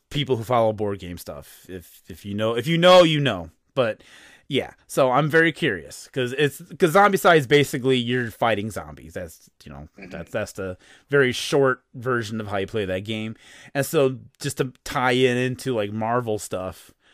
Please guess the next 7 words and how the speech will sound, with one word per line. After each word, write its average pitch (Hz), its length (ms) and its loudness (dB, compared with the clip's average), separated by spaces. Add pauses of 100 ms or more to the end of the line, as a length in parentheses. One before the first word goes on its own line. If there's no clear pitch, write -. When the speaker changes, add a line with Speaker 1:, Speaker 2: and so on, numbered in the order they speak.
(300)
Speaker 1:
uh, 95 640 -4 (160)
like, 110 160 -6
I'm 120 120 -2
very 120 240 0
curious 110 560 -4
how, 101 320 -2
like, 95 540 -8